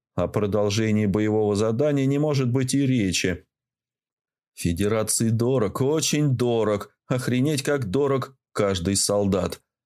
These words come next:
На этот раз аборигенам удалось уйти, хотя Ришат перевалился на левый бок.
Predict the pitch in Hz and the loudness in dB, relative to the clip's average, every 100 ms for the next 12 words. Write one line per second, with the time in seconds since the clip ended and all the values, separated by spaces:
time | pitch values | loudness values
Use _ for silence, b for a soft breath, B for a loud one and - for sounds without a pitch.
0 | _ _ _ _ 131 139 131 135 131 160 | _ _ _ _ -2 0 0 0 0 0
1 | - 113 113 117 113 143 131 131 123 120 | 0 0 2 2 0 0 2 2 2 2
2 | 127 127 98 95 - 101 95 - _ _ | 0 0 0 0 0 0 0 -6 _ _
3 | - 104 104 123 139 135 - _ _ _ | -2 -2 0 -2 -2 -4 -10 _ _ _
4 | _ 120 135 - 180 170 151 135 131 123 | _ -2 0 0 -2 -2 -2 0 2 2
5 | 143 147 - 131 123 113 110 110 113 104 | 0 0 0 0 2 0 2 0 0 0
6 | 107 98 - | 0 0 -6